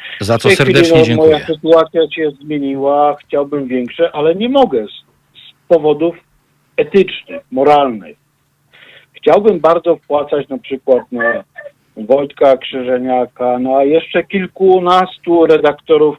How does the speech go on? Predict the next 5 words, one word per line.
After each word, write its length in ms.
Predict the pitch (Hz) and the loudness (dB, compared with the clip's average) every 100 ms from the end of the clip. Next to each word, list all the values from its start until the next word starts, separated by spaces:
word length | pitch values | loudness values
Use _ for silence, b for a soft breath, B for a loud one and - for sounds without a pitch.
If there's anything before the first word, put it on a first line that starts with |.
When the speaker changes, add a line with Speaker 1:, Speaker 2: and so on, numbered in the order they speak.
| - | -8
Speaker 2:
których 280 | 139 127 127 | -6 -6 -8
ty 120 | 117 | -4
zatrudniasz. 760 | 120 120 113 98 92 _ - - | -4 -4 -10 -12 -20 _ -20 -12
Speaker 1:
Mhm. 340 | 95 92 127 160 _ _ _ _ _ _ | -10 -8 -8 -8 _ _ _ _ _ _
Speaker 2:
Ale 560 | 139 151 135 123 147 | 2 4 4 2 0